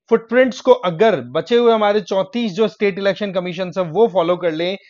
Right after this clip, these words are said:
तो कितना अच्छा काम हो जाएगा हमारे लोकल इलेक्शंस को कंडक्ट कराने में। लोकल इलेक्शन में क्या है, पंचायती राज इंस्टीट्यूशन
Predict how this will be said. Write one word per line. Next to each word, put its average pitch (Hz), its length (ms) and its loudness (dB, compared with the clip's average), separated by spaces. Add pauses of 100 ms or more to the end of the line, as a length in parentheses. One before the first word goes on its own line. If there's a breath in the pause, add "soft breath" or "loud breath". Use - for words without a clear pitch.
(120 soft breath)
तो 208 80 -4
कितना 196 300 -6
अच्छा 196 240 -2
काम 185 220 0
हो 175 80 0
जाएगा 151 260 0
हमारे 165 240 0
लोकल 160 400 -6
इलेक्शंस 156 420 -8
को 180 60 -12
कंडक्ट 151 360 -8
कराने 127 280 -6
में। 127 180 -10 (260 soft breath)
लोकल 220 280 4
इलेक्शन 190 320 -4
में 185 140 -4
क्या 156 120 -2
है, 123 100 -4 (260 soft breath)
पंचायती 151 460 -2
राज 147 220 -2
इंस्टीट्यूशन 202 540 -8